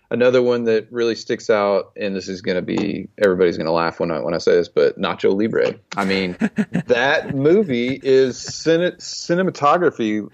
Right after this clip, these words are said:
Speaker 1: like, that movie is shot so well that it just, it just makes it a beautiful, beautiful, you know, movie.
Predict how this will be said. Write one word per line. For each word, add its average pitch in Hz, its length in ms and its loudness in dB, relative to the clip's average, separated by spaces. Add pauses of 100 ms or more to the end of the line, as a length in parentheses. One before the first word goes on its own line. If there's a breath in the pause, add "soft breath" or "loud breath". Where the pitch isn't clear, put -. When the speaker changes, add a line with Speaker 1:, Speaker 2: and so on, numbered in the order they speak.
(140 loud breath)
Speaker 1:
like, 107 320 2 (360 soft breath)
that 143 240 -2
movie 151 260 -2
is 113 100 -4
shot 123 480 -2
so 139 960 0
well 104 640 2 (540)
that 101 540 4 (380)
it 123 160 2
just, 120 360 0 (240)
it 120 120 0
just 120 260 -2 (640)
makes 127 480 0
it 92 280 0 (360)
a 110 140 -2
beautiful, 113 640 2
beautiful, 98 800 0 (360)
you 110 120 -2
know, 90 400 2 (220)
movie. 95 520 0